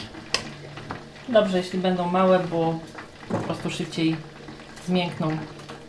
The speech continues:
podczas gotowania. Sos sobie przyrządzamy, właściwie farsz w małym garnuszku, no bo też i nie jest go dużo. Szybciej się nam po prostu zagotuje i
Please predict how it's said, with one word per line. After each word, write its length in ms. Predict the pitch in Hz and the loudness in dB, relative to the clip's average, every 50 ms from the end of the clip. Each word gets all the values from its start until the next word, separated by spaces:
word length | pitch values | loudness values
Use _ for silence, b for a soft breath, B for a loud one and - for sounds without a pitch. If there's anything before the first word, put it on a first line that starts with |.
| - - - | -14 -6 -2
podczas 360 | 170 170 160 - 180 165 160 | -2 -2 0 0 -2 -2 0
gotowania. 680 | 160 165 160 - 170 165 170 175 170 170 180 196 220 311 320 - - - - - - - 220 | 0 -2 0 0 0 2 2 2 2 4 4 4 4 2 0 -4 -8 -12 -12 -10 -8 -8 -6
Sos 260 | - - 233 220 220 - - - - - - - - - - | 0 2 2 2 2 0 -8 -10 -12 -12 -12 -12 -10 -10 -8
sobie 160 | - 180 185 180 | -6 -4 -4 -4
przyrządzamy, 1040 | - - - 190 190 - 180 180 180 - 196 190 185 180 175 175 170 170 170 170 160 - - - - - - - - | -4 -4 -4 -4 -2 -2 -2 -2 2 2 4 4 4 4 2 0 -2 -2 -2 -4 -6 -8 -12 -14 -14 -14 -14 -12 -10
właściwie 380 | - - - - - 170 175 170 | -8 -8 -6 -4 -4 -2 -4 -4
farsz 380 | - - 196 185 185 180 - - - - - - | 0 2 4 4 4 4 0 -4 -10 -8 -4 0
w 20 | |
małym 340 | 190 185 180 180 175 170 165 | 0 2 2 2 2 0 0
garnuszku, 720 | 170 175 170 170 170 165 160 - - 214 220 247 285 320 330 320 - - - - - 220 - - - - - - - - - - - 349 | -2 -4 -4 -4 -4 -4 -6 -6 -4 0 2 4 4 4 2 0 -4 -6 -8 -8 -8 -8 -8 -6 -6 -6 -6 -8 -12 -14 -12 -8 -4 -2
no 100 | 330 285 | 0 2
bo 120 | 277 247 | 2 4
też 240 | - 202 190 - - | 4 2 0 0 0
i 120 | 185 180 | 2 4
nie 140 | 185 190 185 | 6 6 6
jest 200 | 180 180 160 160 | 6 4 2 -2
go 120 | 156 165 | -2 0
dużo. 500 | 165 165 190 190 185 202 208 208 220 220 214 - - - - - - - - - - - - - - - - | 2 4 4 4 6 8 8 8 8 6 4 0 -6 -12 -12 -12 -14 -14 -14 -14 -14 -14 -14 -14 -14 -10 -10
Szybciej 260 | 190 185 - - 180 | -8 -6 -4 -2 -2
się 140 | - - 175 | -2 0 0
nam 140 | 175 175 170 | 0 0 0
po 100 | - - | -2 -4
prostu 340 | 113 - 175 - - 170 | -4 -4 -4 -4 -4 -4
zagotuje 680 | 160 165 165 160 175 180 - - 185 180 180 180 175 170 | -2 -2 0 0 0 0 2 2 4 6 6 6 4 4
i 160 | 170 165 165 | 2 0 -2